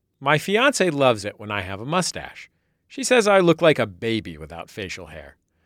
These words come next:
I cannot grow a full beard, and I don't think my mustache looks full enough. She says my mustache is perfect, but I've received mixed reviews from friends and family.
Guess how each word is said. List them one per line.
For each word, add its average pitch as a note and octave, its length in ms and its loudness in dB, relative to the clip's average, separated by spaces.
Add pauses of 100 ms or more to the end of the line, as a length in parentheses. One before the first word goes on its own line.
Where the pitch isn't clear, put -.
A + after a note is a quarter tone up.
(200)
I C3 140 -2
cannot F#3 420 4
grow F3 200 6
a E3+ 60 8
full F3+ 240 0
beard, E3 440 2 (140)
and C#3 100 -8
I C3+ 60 -4
don't C3+ 220 -2
think D3 180 -4
my C3 100 0
mustache A#2+ 560 0
looks C#3 240 -4
full A3+ 300 -4
enough. - 400 -8 (360)
She A3 220 -8
says C3 260 2
my A#2+ 140 -4
mustache A#2 480 -4
is F#2+ 120 -16
perfect, - 600 -10 (420)
but C3 280 2
I've E3+ 260 0
received F3 460 -2
mixed D#3 340 2
reviews B2 560 2
from G#2+ 300 -8
friends A#2 440 -2
and A#2+ 140 -6
family. C3 440 2